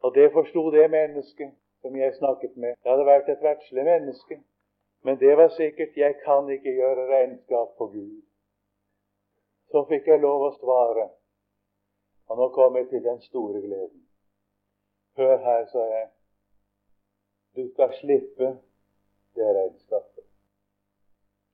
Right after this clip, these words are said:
Da fikk jeg et merkelig blikk. Et undrende, et undrende blikk med et gryende håp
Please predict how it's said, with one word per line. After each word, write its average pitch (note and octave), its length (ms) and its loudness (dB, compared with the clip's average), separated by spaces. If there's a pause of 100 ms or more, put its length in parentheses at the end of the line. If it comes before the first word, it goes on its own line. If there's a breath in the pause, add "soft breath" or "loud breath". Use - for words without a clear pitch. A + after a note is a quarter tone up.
(800)
Da E3+ 160 6
fikk G3 300 0
jeg F3+ 100 4
et F3+ 80 -16
merkelig D#3+ 560 -2
blikk. - 360 -14 (1080)
Et D#3 200 2 (120)
undrende, C#3 800 4 (880)
et G#3+ 140 -4 (100)
undrende F3+ 640 4
blikk C3 540 -8 (1040)
med E3 160 2
et F3 80 -16 (100)
gryende F3+ 560 0
håp D#3 380 -2